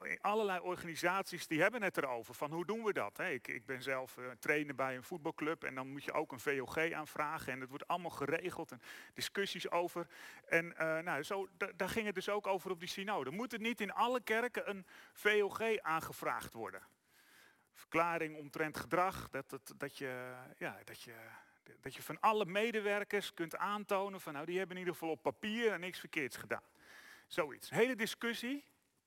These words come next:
En ik denk ook wel een terechte discussie, want de vraag was natuurlijk van: "Ja, maar weet je, op het moment dat je nou alle vrijwilligers, iedereen die iets doet in kinderwerk of pastoraat of, of wat dan ook, als die nou allemaal zo'n verklaring omtrent gedrag hebben,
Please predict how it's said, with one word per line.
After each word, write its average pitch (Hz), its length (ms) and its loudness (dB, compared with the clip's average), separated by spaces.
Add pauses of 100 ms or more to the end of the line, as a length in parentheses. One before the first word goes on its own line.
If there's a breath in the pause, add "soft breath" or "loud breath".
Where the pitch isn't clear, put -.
(1400 soft breath)
En 160 320 -2
ik 151 140 -2
denk 190 200 2
ook 143 80 -8
wel 139 120 2
een 127 80 -4
terechte 143 360 2
discussie, 208 520 0
want 165 180 0
de 143 60 -4
vraag 190 320 4
was 156 180 0
natuurlijk 139 360 -2
van: - 140 -6
"Ja, 143 180 4
maar 143 100 -2
weet 180 220 4
je, 165 80 -2
op 156 100 -2
het 151 80 -8
moment 202 340 0
dat 190 140 2
je 190 80 0
nou 190 140 4
alle 240 180 2
vrijwilligers, 190 720 2
iedereen 214 340 0
die 185 160 -2
iets 120 220 -2
doet 214 300 0
in 135 200 -2
kinderwerk 170 680 4
of - 100 -16
pastoraat 160 520 -4
of, 151 100 -12
of 151 160 -6
wat 214 180 4
dan 208 120 0
ook, 214 240 2
als 190 140 -2
die 196 100 -4
nou 190 120 0
allemaal 226 340 2
zo'n 196 180 -4
verklaring 220 520 2
omtrent 185 420 -4 (260 loud breath)
gedrag 226 460 4
hebben, 220 380 0